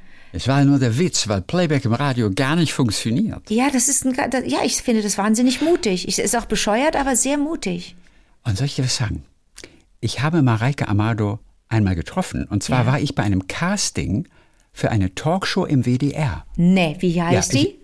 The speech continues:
Speaker 2: Aktuelle Stunde.
Speaker 1: Nee, das war, das war eine, eine, eine, eine Talkshow, die Mareike Amado machte. Die lief dann abends zwanzig Uhr fünfzehn, glaub ich.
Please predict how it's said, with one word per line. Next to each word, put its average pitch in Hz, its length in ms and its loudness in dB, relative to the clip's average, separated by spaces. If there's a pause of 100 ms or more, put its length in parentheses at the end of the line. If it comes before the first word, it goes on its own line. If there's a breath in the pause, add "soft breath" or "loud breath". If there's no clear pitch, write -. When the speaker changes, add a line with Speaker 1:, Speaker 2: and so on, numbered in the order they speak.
(160)
Speaker 2:
Aktuelle 220 520 0
Stunde. 156 500 -4
Speaker 1:
Nee, 214 300 2
das 135 180 0
war, 135 240 0
das 131 180 0
war 160 100 0
eine, 143 260 4
eine, 131 200 4
eine, 123 240 6
eine 110 240 2
Talkshow, 170 460 0
die 143 160 2
Mareike 147 380 4
Amado 156 280 2
machte. - 320 -4 (500)
Die 113 80 0
lief 135 180 2
dann 120 180 2
abends 135 360 2
zwanzig 127 300 2
Uhr 120 60 2
fünfzehn, - 460 0
glaub 62 240 -6
ich. - 300 -12